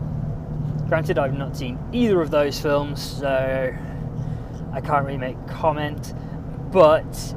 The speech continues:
I, it was a very enjoyable episode. I very, I did really enjoy it. Um, I was surprised that there was no more Boba Fett action. Um, I do wonder if we're gonna see more of him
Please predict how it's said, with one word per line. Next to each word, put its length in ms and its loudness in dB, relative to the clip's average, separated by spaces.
I, 160 6
it 80 -2
was 140 0
a 60 4
very 300 4
enjoyable 340 -2
episode. 420 -6
I 120 -2
very, 420 0
I 100 2
did 380 -4
really 240 -4
enjoy 320 -4
it. 160 -4
Um, 600 0
I 100 6
was 180 2
surprised 680 4
that 680 -2
there 180 -2
was 240 -2
no 260 -2
more 200 -2
Boba 280 0
Fett 140 2
action. 520 -2
Um, 840 0
I 100 2
do 260 -2
wonder 360 -2
if 280 -2
we're 80 -6
gonna 200 -4
see 240 -4
more 260 2
of 80 0
him 380 2